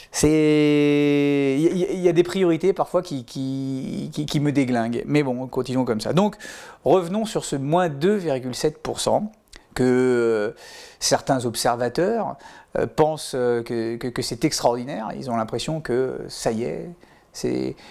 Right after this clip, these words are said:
c'est, c'est moins pire que l'année dernière, donc c'est mieux. Mais quand on regarde bien les chiffres, l'année dernière, à pareille époque, nous étions à moins cinq virgule sept pour cent. C'était pas bon du tout, hein.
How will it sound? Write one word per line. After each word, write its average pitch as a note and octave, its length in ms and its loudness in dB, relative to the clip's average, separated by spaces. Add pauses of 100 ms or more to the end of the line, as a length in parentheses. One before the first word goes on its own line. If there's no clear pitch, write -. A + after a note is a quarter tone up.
(140)
c'est, D#3+ 240 0
c'est F3 140 4
moins F#3+ 220 4
pire G#3 260 0
que F#3 80 2
l'année D3+ 240 0
dernière, D3 480 0
donc G3 240 2
c'est F#3 160 -2
mieux. A2+ 220 -6 (1700)
Mais C#3+ 100 2
quand A3 320 0
on E3+ 60 0
regarde D3 420 0
bien C#3 260 -6
les C3+ 120 -4
chiffres, - 460 -10 (640)
l'année G#3 320 4
dernière, G3+ 500 0
à D#3+ 100 0
pareille F#3+ 380 0
époque, B2+ 460 -2 (340)
nous D#3+ 440 0
étions F3+ 340 2
à D3 60 2
moins D#3+ 280 0
cinq G#3 400 0
virgule D3+ 460 0
sept - 260 -6
pour - 180 -8
cent. - 200 -4 (240)
C'était B2 220 -6
pas B2+ 120 4
bon C3 120 -4
du D#3 100 -4
tout, B2+ 180 -2
hein. A2+ 100 -6